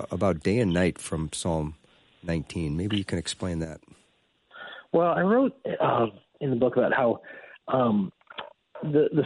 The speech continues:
Speaker 2: sky is itself, you know, this beautiful gift from God. No matter where you are on the planet,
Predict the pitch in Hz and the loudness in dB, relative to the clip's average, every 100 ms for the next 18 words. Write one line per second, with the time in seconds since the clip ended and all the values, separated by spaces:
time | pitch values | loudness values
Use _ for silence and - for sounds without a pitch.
0 | - - 175 165 104 87 78 - _ _ | 0 0 0 2 0 0 -4 -8 _ _
1 | 143 123 123 - - 131 104 - - - | 2 4 2 0 0 2 0 -2 -16 -20
2 | - 247 110 101 95 90 - 151 170 143 | -8 -2 2 2 0 -2 0 2 4 2
3 | 107 110 - 95 92 85 - - - - | 2 0 0 -4 -2 -2 -2 -6 -10 -20
4 | - - - 117 120 147 170 135 104 98 | -20 -16 0 4 4 4 4 2 2 2
5 | 120 165 180 156 127 113 113 104 - 101 | 2 4 4 4 4 2 0 -2 -8 -8
6 | 92 90 | -8 -10